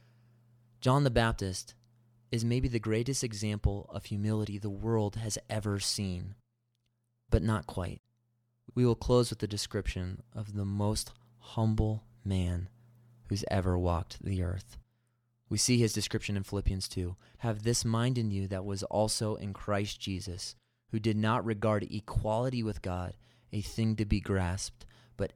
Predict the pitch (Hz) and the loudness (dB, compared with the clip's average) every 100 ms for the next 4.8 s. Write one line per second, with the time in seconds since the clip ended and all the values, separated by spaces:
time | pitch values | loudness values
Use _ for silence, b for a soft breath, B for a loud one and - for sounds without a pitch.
0 | - 123 135 - 120 104 87 - 87 90 | 0 2 2 0 0 0 -2 -2 -2 -4
1 | - 117 113 113 107 101 95 - 107 104 | -4 -2 0 0 0 0 -2 -2 0 2
2 | 101 95 95 92 98 98 98 - 90 92 | 2 0 -2 0 2 2 0 -2 -2 -2
3 | 92 - B B B 101 98 - - 110 | -4 -8 B B B 0 0 -2 0 2
4 | 117 117 113 101 95 92 90 - | 4 2 2 2 2 0 -2 -6